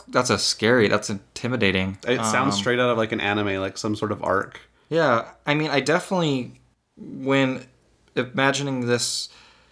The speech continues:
Speaker 1: story in my head y-, as a young me, I imagined it as, like, an anime manga type thing with the different forms and the minions and the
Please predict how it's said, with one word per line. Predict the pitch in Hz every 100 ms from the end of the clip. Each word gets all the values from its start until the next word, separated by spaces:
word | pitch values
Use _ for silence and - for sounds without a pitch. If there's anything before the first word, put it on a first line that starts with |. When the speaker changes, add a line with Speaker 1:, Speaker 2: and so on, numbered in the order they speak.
| _ -
Speaker 1:
story | - 123 120
in | 120
my | 113
head | 107 113 110 110 110 120 - _ 208
y-, | 120
as | 123 113
a | 113
young | 107 110 120
me, | 123 127 135 139 _ _ _ _ _ -
I | 120
imagined | 117 117 120 120 113 - 107
it | 104
as, | 104 104
like, | 98
an | -
anime | 101 98 98 98 95
manga | 95 95 98 98
type | - 104 98
thing | - 101 95 95 101 _ _ _ _ _ _ _
with | _ -
the |
different | 95 87 87 -
forms | - 104 98 98 95 101
and | 98
the |
minions | 98 107 107 104 101 101 98
and | 101 95
the | 92 92